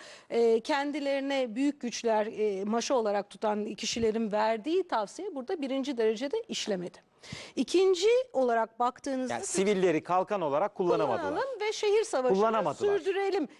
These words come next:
Speaker 1: istediler.
Speaker 2: Ama bunu
Speaker 1: Fakat
Speaker 2: yapamadılar.
Speaker 1: bunu yapamadılar.
Speaker 2: Evet. İkinci mesele ne?
Speaker 1: Ee, ikinci mesele, e, T S K'nın, Türk Silahlı Kuvvetleri'nin şehir savaşında çok ciddi bir tecrübesi var biliyorsunuz.
Speaker 2: Bunu biliyor olmaları.
Speaker 1: Bunu biliyorlar ve, e, Y P G'nin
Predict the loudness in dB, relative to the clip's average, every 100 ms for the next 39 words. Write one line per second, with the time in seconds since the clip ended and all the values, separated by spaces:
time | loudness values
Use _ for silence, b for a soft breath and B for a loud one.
0 | B -8 -2 -2 0 -2 -6 -8 -2 0
1 | 2 2 2 2 0 0 0 0 0 0
2 | 0 -2 -4 -10 -14 -20 _ -6 -4 -4
3 | -8 -8 -4 -2 0 0 0 0 0 0
4 | 0 -2 -4 -4 -2 0 0 -2 -6 -6
5 | -6 -6 -6 -8 -12 -10 -8 -4 -2 0
6 | 0 0 0 -2 -4 -6 -4 -2 0 0
7 | 0 2 0 0 -2 0 -2 -2 0 2
8 | 2 0 -2 -4 -6 -6 -6 -8 -4 0
9 | 2 0 0 -4 -4 -8 -8 -6 -6 -4
10 | 0 0 2 2 2 4 6 4 2 0
11 | -2 0 2 4 2 2 0 -2 -6 -8
12 | -4 -2 -2 -4 0 0 2 0 0 0
13 | 0 2 0